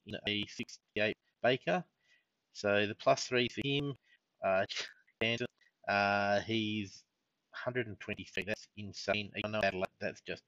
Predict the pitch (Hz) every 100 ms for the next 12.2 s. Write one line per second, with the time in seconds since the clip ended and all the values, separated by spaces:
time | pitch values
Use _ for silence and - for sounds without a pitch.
0 | - 90 - 92 - 90 95 - - 110
1 | 101 - _ - - - - 98 101 101
2 | 98 - - - - - _ - 110 107
3 | 107 107 98 - 101 107 107 - 113 110
4 | 107 - _ _ _ - 101 101 101 101
5 | 95 95 101 104 98 - 95 95 - -
6 | 107 - _ - 104 - - 139 135 -
7 | _ _ _ _ 107 110 110 110 110 -
8 | _ _ _ - - 120 110 104 113 -
9 | 101 101 - 120 120 123 120 - _ _
10 | _ _ _ _ _ _ _ - 101 110
11 | 110 123 117 113 113 110 123 127 - 135
12 | 131 131